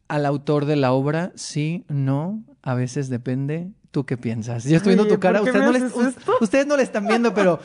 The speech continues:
Speaker 2: <laughs>
Speaker 1: creo que Pati fue así como de, "¿Esto va a durar tres horas?" O
Speaker 2: Ay, sí, va a durar tres
Speaker 1: No,
Speaker 2: horas,
Speaker 1: de,
Speaker 2: ¿eh?
Speaker 1: échate, échate. Es que es una pregunta que les hago a todos, pero y, y de la quiero hacer a ti. ¿Tú, tú qué piensas de esto? Sé que es complejo, pero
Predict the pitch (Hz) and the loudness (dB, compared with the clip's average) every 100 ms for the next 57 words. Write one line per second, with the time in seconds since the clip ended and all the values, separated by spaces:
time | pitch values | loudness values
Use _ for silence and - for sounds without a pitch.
0 | 262 - 185 190 180 180 185 185 185 185 | -8 -2 0 2 2 0 2 2 0 2
1 | 180 175 160 151 143 - - _ 269 269 | 2 4 4 2 -2 -14 -20 _ -2 0
2 | 240 202 175 165 147 151 156 285 370 359 | 0 2 2 0 -2 -6 -2 0 0 0
3 | 143 453 480 466 427 - - 247 262 269 | -2 -2 2 2 2 -2 -4 0 2 2
4 | 294 226 - 247 - 233 233 220 226 233 | 0 -2 -12 -20 -14 -6 -2 2 2 4
5 | 226 - 214 220 226 185 185 180 202 208 | 2 0 -2 2 4 6 6 6 4 2
6 | 247 190 185 160 160 160 143 147 190 185 | 4 4 2 0 0 0 -2 0 0 2
7 | 214 180 - 196 233 190 202 185 151 160 | 2 2 0 0 2 2 2 2 2 2
8 | 170 170 175 180 151 139 131 120 - _ | 2 4 4 2 0 4 2 0 -6 _
9 | _ _ _ _ _ 160 170 175 170 160 | _ _ _ _ _ 2 2 2 2 2
10 | 165 160 165 147 120 117 - 143 156 160 | 0 0 0 -2 -6 -8 -8 -6 -4 -2
11 | 156 143 139 123 123 123 - 208 196 196 | -2 -2 -2 -4 -6 -6 -4 -4 -6 -6
12 | 151 139 120 127 120 | -8 -8 -10 -6 -8